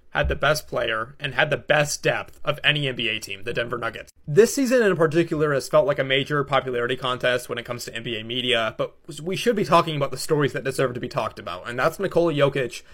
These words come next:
and his rise to being the best player in the world, and the Denver Nuggets being maybe one of the best teams I've seen play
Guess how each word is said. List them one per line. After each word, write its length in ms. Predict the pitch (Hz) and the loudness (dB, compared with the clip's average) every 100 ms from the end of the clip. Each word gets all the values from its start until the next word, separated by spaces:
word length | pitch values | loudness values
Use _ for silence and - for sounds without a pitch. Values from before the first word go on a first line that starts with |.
| - - | -18 -6
and 160 | 139 | -4
his 200 | 139 120 | -2 -4
rise 640 | 117 120 143 135 123 117 - | -2 4 4 4 2 -2 -8
to 100 | 131 | -6
being 200 | 117 120 | -4 -4
the 60 | |
best 260 | 120 131 135 | 0 0 0
player 160 | 139 127 | -4 -4
in 60 | |
the 80 | 113 | -4
world, 440 | 113 107 101 101 - | -4 -2 -2 -6 -8
and 100 | 120 | -8
the 60 | |
Denver 300 | 117 143 147 | 2 4 4
Nuggets 320 | 139 135 120 - | 2 0 -2 -2
being 400 | 165 151 139 73 | -2 -2 -6 -4
maybe 240 | 170 202 | 2 4
one 140 | 202 175 | 4 4
of 40 | |
the 60 | 131 | 4
best 240 | 151 151 | 4 4
teams 220 | - 143 - | 0 -6 0
I've 160 | 139 143 | 2 2
seen 200 | 143 113 | -6 -8
play 460 | 123 127 120 117 | -2 0 2 0